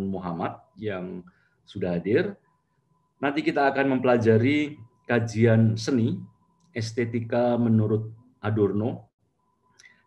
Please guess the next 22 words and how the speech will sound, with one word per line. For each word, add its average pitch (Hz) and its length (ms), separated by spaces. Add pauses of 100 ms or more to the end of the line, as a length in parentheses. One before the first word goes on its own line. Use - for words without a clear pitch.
Mas 101 180
Gun 123 160
sudah 104 400
menerbitkan 101 560
sebuah 95 240
buku 92 560
tentang 87 320
estetika 90 400
seni 90 320
ini. 117 300 (840)
Beliau 127 280
yang 131 40
dikenal 123 320
sebagai 110 240
pendiri 107 320
Tempo, 107 560 (440)
sekarang 101 760
banyak 101 400
berkreasi 113 800 (160)
menjadi 92 320
perupa, 107 560 (160)
pelukis. 120 640